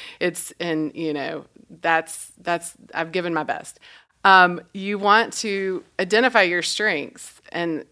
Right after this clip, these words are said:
and really grow those, and then have a team member or team members that can come in and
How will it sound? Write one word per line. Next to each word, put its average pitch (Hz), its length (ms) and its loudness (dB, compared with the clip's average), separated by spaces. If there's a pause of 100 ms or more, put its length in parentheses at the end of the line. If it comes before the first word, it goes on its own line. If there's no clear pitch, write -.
(180)
and 170 280 -6
really 220 460 0 (840)
grow 190 360 4
those, 233 560 0
and 185 260 -6
then 170 380 -2 (280)
have 208 240 -2
a 226 60 -2
team 208 320 -4
member 175 360 -2
or 185 220 -2
team 208 320 -4
members 147 600 -4 (340)
that 160 440 0
can 165 580 -4 (300)
come 208 220 -4
in 196 240 -2
and 160 460 -6